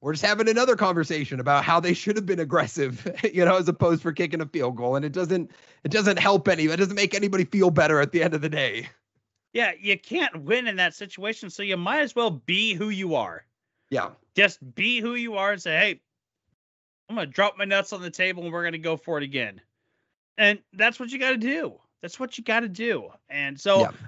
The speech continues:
Speaker 2: I commend Dan Campbell. He did a fantastic job with this team. Um, I think he did as good of a job play calling as he possibly could have done.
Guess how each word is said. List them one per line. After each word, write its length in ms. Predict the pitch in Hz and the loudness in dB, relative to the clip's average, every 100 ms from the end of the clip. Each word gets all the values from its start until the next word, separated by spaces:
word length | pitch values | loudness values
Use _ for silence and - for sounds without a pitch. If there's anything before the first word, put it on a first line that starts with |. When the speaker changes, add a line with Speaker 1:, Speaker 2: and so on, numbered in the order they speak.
| - | 2
Speaker 2:
I 160 | 302 | 2
commend 440 | 311 285 240 254 185 | 4 2 2 2 0
Dan 240 | 190 170 | -2 -4
Campbell. 420 | - 139 120 110 | -6 -10 -10 -12
He 120 | 131 | -10
did 180 | 220 233 | -2 -2
a 60 | 170 | -2
fantastic 640 | - 175 - 185 190 190 | -4 -6 0 2 2 -2
job 280 | 156 165 160 | -2 -2 -2
with 100 | 160 | -6
this 180 | 156 - | -12 -10
team. 360 | 160 151 151 - _ _ _ | -6 -6 -6 -10 _ _ _
Um, 440 | 143 143 139 135 - _ | 0 2 2 -2 -10 _
I 120 | 170 185 | 2 2
think 260 | 208 185 | 0 -6
he 100 | 185 | -8
did 240 | 165 170 165 | -4 -2 -2
as 240 | 151 135 127 _ | -6 -10 -14 _
good 160 | - 190 | -4 -4
of 80 | 190 | -4
a 60 | |
job 480 | 151 143 156 156 147 | -6 0 2 0 -2
play 260 | - 170 170 | -8 -4 -4
calling 520 | - 165 156 156 147 _ _ - | -2 -2 -2 -4 -8 _ _ -8
as 160 | 139 131 | -6 -6
he 80 | |
possibly 540 | 135 - 175 - 156 143 | -6 -2 -2 -2 -6 -6
could 160 | 160 | -4
have 140 | 139 131 | -4 -4
done. 340 | 143 135 139 | -4 -4 -6